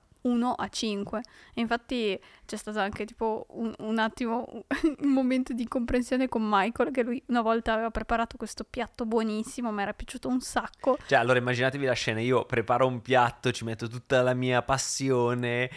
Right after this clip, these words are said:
Speaker 2: il mio tempo, glielo servo, tutto bello, eh, lei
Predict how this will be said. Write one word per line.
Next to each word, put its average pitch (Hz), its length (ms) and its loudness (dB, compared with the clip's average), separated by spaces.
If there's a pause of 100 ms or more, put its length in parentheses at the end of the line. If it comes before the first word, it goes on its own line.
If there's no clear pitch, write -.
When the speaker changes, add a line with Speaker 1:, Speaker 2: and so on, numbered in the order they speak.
(140)
Speaker 2:
il 123 140 -2
mio 131 260 2
tempo, 123 680 2
glielo 127 240 2
servo, 127 560 2
tutto 131 320 -4
bello, 127 640 2
eh, 127 180 4
lei 147 320 0